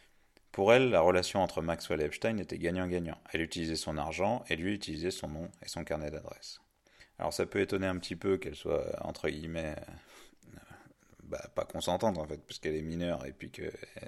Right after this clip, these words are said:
voilà, mais, mais qu'elle a accepté l'argent, ou qu'elle a duré si longtemps. En fait, il faut savoir qu'à Palm Beach, il y a une région très très pauvre, et puis vous traversez des ponts, et vous êtes dans un, dans un endroit où il n'y a que des milliardaires.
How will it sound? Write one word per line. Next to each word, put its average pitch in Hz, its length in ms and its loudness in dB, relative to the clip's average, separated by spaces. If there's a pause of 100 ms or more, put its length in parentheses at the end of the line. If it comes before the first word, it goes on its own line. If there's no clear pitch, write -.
(200)
voilà, 92 220 0
mais, 69 220 -8
mais 78 120 -6
qu'elle 78 140 0
a 78 40 4
accepté 78 340 -2
l'argent, 85 680 2
ou 85 40 -4
qu'elle 80 180 -4
a 78 80 0
duré 82 240 -6
si - 160 -4
longtemps. 82 360 -4 (480)
En - 20 -14
fait, 92 80 4
il - 80 -2
faut 87 100 -2
savoir 85 480 4
qu'à 78 160 2
Palm 78 300 4
Beach, 104 340 -4 (340)
il 92 60 -2
y - 20 6
a - 20 6
une 85 60 2
région 85 280 4
très - 160 2
très 76 200 2
pauvre, 127 480 2
et 98 60 -10
puis 95 140 -4
vous 92 80 2
traversez 92 400 6
des 78 120 -2
ponts, 117 200 -4
et 104 40 -4
vous 87 140 -2
êtes 85 80 -2
dans 80 220 -2
un, 78 40 -6
dans 80 280 -4
un 78 40 -6
endroit 80 220 2
où 107 40 2
il 98 40 2
n'y 87 60 2
a - 20 0
que 98 100 0
des 95 140 2
milliardaires. 85 540 -2